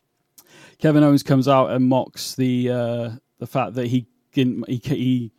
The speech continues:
ca-, hasn't cashed in Money in the Bank, and even if he did, he would have lost because he's been in the ring with both Drew and Roman in the past. Um, as you'd imagine, this breaks down into a match. Even Kevin Owens says, now this is the part of the, the, the,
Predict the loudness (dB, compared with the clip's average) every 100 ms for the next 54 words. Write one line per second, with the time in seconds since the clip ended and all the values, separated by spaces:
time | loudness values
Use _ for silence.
0 | _ -8 -8 -2 -2 0 -2 -2 -2 0
1 | 2 0 -2 -2 -4 -4 -4 -2 -2 -4
2 | -4 0 0 2 0 0 -2 -2 -4 -12
3 | -8 -6 -4 -4 -4 -2 -2 -2 -2 -2
4 | -2 0 0 2 0 0 0 0 2 0
5 | -2 -8 _ _ _ -10 -10 -6 -4 -4
6 | -6 -12 -20 _ _ _ _ -10 -6 -6
7 | -6 -10 -16 _ _ _ _ _ _ _
8 | _ _ _ _ -6 0 2 2 2 2
9 | 2 0 -2 -4 -2 -2 -2 -2 0 0
10 | -2 -4 -4 0 0 0 0 2 0 0
11 | -2 0 0 0 -4 0 0 0 -2 -4
12 | -2 -4 -4 -4 -4 -4 -4 -8